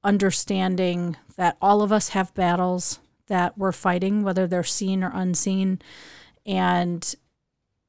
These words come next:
this gives a few stories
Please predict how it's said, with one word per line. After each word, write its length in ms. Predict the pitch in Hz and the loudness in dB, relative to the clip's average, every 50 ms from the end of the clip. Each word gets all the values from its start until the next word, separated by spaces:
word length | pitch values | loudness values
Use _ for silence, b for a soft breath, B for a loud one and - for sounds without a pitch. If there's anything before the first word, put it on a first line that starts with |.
| _ | _
this 380 | _ 220 185 196 208 208 190 - | _ -12 -4 -2 0 0 0 0
gives 480 | - - 202 196 180 170 - - - - - _ _ _ _ - | 0 2 2 2 2 0 -2 -4 -4 -6 -10 _ _ _ _ -10
a 80 | 196 | -6
few 200 | - - 220 214 | -2 0 2 2
stories 760 | 196 - - - 190 180 175 175 170 170 170 165 - - - | 2 0 0 0 0 0 0 -2 -2 -2 -2 -4 -4 -6 -8